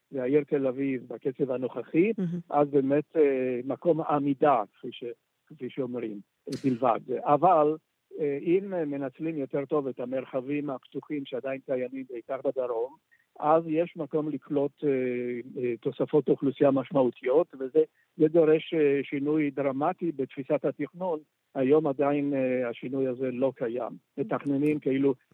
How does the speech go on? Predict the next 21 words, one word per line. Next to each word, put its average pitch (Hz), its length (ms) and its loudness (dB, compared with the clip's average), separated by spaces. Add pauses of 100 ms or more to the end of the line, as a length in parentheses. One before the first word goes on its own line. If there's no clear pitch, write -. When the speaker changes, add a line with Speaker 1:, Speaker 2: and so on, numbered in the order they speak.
(100)
Speaker 1:
המשך 127 380 0
ליניארי 127 520 2
של 123 200 -2
הקיים. 113 480 -4 (180)
זה, 175 60 8 (100)
זה 170 80 8
בלתי 185 240 6
Speaker 2:
Hmm. 180 80 8
Speaker 1:
אפשרי 147 380 4
בסופו 120 400 -4
של - 160 -18
דבר. - 220 -16 (100)
Speaker 2:
כשאתה 190 260 2
מסתכל 185 360 2
על 302 180 8
Speaker 1:
אה, 226 40 8
Speaker 2:
האוכלוסייה 185 640 4
בעוד 175 460 4
עשרים 180 400 2
וחמש 165 380 0
שנים, 165 520 2